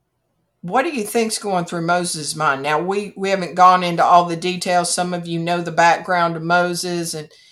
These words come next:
but I can promise you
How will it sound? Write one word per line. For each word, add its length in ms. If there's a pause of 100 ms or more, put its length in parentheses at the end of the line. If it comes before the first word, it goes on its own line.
(1600)
but 300
I 140
can 240
promise 580
you 400